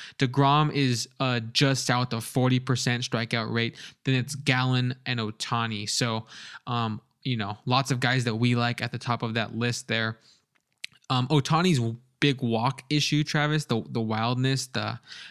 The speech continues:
base on balls, it is leading to a pretty, uh,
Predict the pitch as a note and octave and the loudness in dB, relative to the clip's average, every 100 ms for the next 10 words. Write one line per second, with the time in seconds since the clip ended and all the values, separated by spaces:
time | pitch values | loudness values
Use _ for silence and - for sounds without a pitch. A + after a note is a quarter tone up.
0 | - B2 B2 C3 A#2+ A2+ A2+ A#2+ B2+ C3+ | -4 0 2 0 -2 0 0 0 -2 0
1 | C3+ C#3 A#2 A#2+ B2+ B2+ B2 A2 - C#3+ | 2 2 2 0 0 0 0 0 0 0
2 | F3 D#3 B2+ - - - _ _ A#2+ A#2 | 2 2 0 -10 -20 -20 _ _ -4 -2
3 | A2+ - | -6 -8